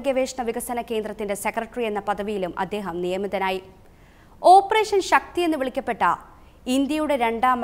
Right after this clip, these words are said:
ആണവായുധ പരീക്ഷണത്തിൽ കലാം ഒരു പ്രധാനപ്പെട്ട പങ്ക് വഹിച്ചിരുന്നു. ഈ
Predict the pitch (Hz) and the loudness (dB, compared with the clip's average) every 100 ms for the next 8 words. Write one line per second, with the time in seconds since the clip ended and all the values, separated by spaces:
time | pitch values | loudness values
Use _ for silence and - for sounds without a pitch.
0 | 220 226 240 240 226 180 214 214 214 208 | 0 2 2 2 0 -4 -4 -4 -6 -8
1 | 185 196 202 196 190 220 240 208 190 185 | -6 -6 -4 -2 0 0 -4 -6 -4 -4
2 | 214 233 262 262 190 185 190 202 180 185 | -4 -4 -4 -6 -4 -4 -4 -4 -6 -6
3 | - 190 196 - - - - - 214 | -8 -6 -4 -6 -12 -20 -20 -10 -6